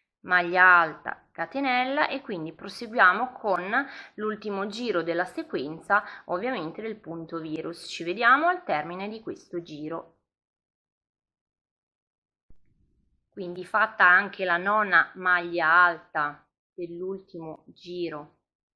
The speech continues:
su questo ventaglio, vado a fare la catenella di separazione e mi vado a congiungere nella terza catenella,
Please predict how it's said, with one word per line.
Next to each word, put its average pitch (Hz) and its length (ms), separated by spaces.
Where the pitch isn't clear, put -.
su - 140
questo 156 680
ventaglio, 190 680
vado 170 240
a - 20
fare 170 600
la 196 360
catenella 160 600
di 160 120
separazione 180 1000
e 269 80
mi 269 160
vado 175 200
a 180 100
congiungere 208 720
nella 180 580
terza 302 560
catenella, 180 1080